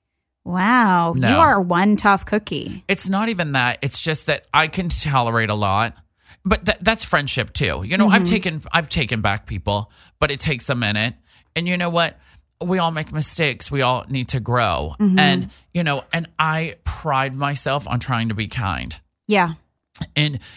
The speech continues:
Speaker 2: if you don't give a second chance to someone, who are you? You
Speaker 1: Right.
Speaker 2: know, come on. Like, you know, we all, we have moments in time.
Speaker 1: Sure.
Speaker 2: I know, you know, I mean, I've destroyed friendships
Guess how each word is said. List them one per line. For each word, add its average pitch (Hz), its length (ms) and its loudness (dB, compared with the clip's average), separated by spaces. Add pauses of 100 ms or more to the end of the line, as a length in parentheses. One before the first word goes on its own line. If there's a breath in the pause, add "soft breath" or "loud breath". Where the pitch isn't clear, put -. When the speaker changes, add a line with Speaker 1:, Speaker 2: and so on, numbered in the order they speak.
(140 loud breath)
Speaker 2:
if 151 160 -2
you 147 160 -2
don't 160 220 -4
give 139 200 -2
a 139 60 0
second 123 400 -4
chance 107 420 -2
to 139 140 -4
someone, 147 720 0 (220)
who 127 120 -2
are 117 100 0
you? 98 280 -2 (560)
You - 80 0
Speaker 1:
Right. 202 320 4
Speaker 2:
know, - 60 -4
come 113 200 -2
on. 90 320 -2
Like, 101 240 -6 (560)
you 123 140 -2
know, 71 360 -6
we 135 120 -2
all, 113 340 -2 (800)
we 131 100 0
have 113 120 -4
moments 107 440 -2
in 104 100 -4
time. 92 440 -4
Speaker 1:
Sure. 196 340 2 (160)
Speaker 2:
I 143 140 4
know, 135 320 -2 (260 soft breath)
you 147 140 -2
know, 123 240 0
I 139 80 2
mean, 131 220 0
I've 117 260 2
destroyed 104 520 -2
friendships 98 760 -4